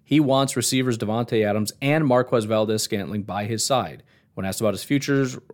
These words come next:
future, Rodgers left the door open on all scenarios," and then he goes into some quotes on the Pat McAfee show. But let's just pause for one second here. Again, number one, we don't know if any of this is true.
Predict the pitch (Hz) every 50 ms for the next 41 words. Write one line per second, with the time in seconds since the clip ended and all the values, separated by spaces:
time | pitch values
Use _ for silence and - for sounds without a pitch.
0 | 82 101 - - - 190 196 - - 113 107 104 101 107 107 113 104 - 107 101
1 | - - 95 101 95 98 101 98 - 104 101 101 95 92 85 - - - 98 123
2 | 131 131 131 123 113 110 104 98 98 98 98 92 87 98 90 92 - - 92 -
3 | - - 117 110 107 - - - 104 98 92 - - 95 - - 107 123 127 -
4 | 123 113 117 110 - - 123 117 117 113 110 101 131 139 139 139 - 139 139 -
5 | - - 127 117 113 110 101 - - 110 98 101 98 95 - 95 92 87 - 78
6 | 78 - - - - _ _ _ _ _ _ _ _ _ - 113 107 120 120 107
7 | 98 107 127 139 151 139 131 139 123 113 107 120 120 143 139 - 147 139 123 113
8 | - 123 113 107 101 104 - - 101 - - - 101 76 71 -